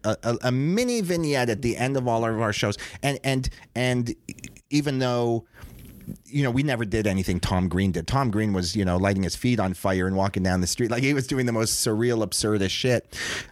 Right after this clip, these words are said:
We're, we, ours was totally different. Ours is, "I'm making Spenny Bob for apples out of a toilet." For, like,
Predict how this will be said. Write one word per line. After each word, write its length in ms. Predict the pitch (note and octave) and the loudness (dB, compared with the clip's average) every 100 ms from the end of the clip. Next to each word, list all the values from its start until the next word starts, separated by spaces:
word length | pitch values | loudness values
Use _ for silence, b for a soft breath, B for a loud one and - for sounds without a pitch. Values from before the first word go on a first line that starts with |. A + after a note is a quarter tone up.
| - | -4
We're, 280 | C3+ D#3 C3+ | 0 0 -2
we, 420 | B2+ B2 C#3+ C#3+ - | -4 0 2 0 -2
ours 300 | C3+ C#3+ A2 | -2 0 -2
was 120 | G#2+ | -2
totally 360 | - A2+ F#2 | 0 2 0
different. 500 | E2 A2 - F2 E2+ | 0 -2 0 -2 0
Ours 240 | F#2+ A2 G2 | 0 0 0
is, 80 | G2 | 0
"I'm 120 | G2+ | 2
making 240 | G2 G2 | 0 0
Spenny 360 | - G2 F#2+ E2+ | 0 0 2 2
Bob 240 | E2+ E2+ | 0 0
for 160 | - E2+ | 0 0
apples 340 | F2+ - E2 | 0 0 0
out 120 | D#2 | 0
of 80 | D#2+ | 0
a 60 | E2+ | 0
toilet." 480 | - F2 D#2 C#2+ - | 0 2 2 -2 -4
For, 120 | G2 | -2
like, 400 | G#2+ G#2 A#2+ | -2 0 -2